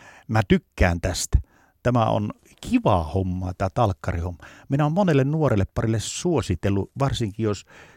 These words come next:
se poika on käynyt ammattikoulun jonkun tämmöisen putkilinjan tai sähkölinjan, niin jos rouva on vähäkään, että luutu pysyy kädessä, niin semmonen neljä, viisi taloa ottaa, että hoitaakseen, sillä pärjää. Ja, äh, rouva voi olla siinä kotona,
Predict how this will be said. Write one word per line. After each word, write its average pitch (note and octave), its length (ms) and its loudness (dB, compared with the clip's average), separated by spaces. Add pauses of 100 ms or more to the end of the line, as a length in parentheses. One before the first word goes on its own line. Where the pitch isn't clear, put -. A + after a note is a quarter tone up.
se A2+ 300 0
poika C3 400 4
on G2+ 200 -2
käynyt G#2+ 300 -2
ammattikoulun G2+ 840 -2
jonkun G2+ 300 -4
tämmöisen F#2+ 440 -2
putkilinjan A#2+ 760 -2
tai B2+ 160 -2
sähkölinjan, A#2+ 720 -2 (580)
niin A2 260 -4
jos B2 200 -2
rouva D3 440 2
on A2+ 200 -4
vähäkään, C3 400 2
että - 180 -2
luutu A2 340 -2
pysyy F#2+ 320 -2
kädessä, F#2 460 -2 (540)
niin G#2 240 -4
semmonen A2 380 -2
neljä, A#2+ 380 2
viisi G#2+ 300 0
taloa F2+ 300 -2
ottaa, F#2 420 -6
että F#2+ 200 -4
hoitaakseen, G2 800 -2 (260)
sillä C#3 280 4
pärjää. - 480 0 (200)
Ja, G2+ 200 2 (140)
äh, A#2 460 -10
rouva C#3 300 2
voi A2 160 2
olla G#2+ 160 -2
siinä F2+ 300 -4
kotona, F3+ 440 2